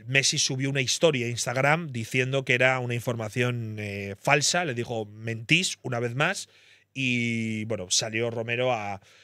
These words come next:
a poner un tuit diciendo que, que, que entendía todos los palos que le cayesen ese día, que pedía disculpas,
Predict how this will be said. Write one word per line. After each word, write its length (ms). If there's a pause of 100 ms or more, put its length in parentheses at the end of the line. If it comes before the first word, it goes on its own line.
(280)
a 140
poner 240
un 120
tuit 180
diciendo 440
que, 460
que, 420 (800)
que 120
entendía 540
todos 220
los 120
palos 260
que 100
le 100
cayesen 380
ese 200
día, 200
que 140
pedía 240
disculpas, 680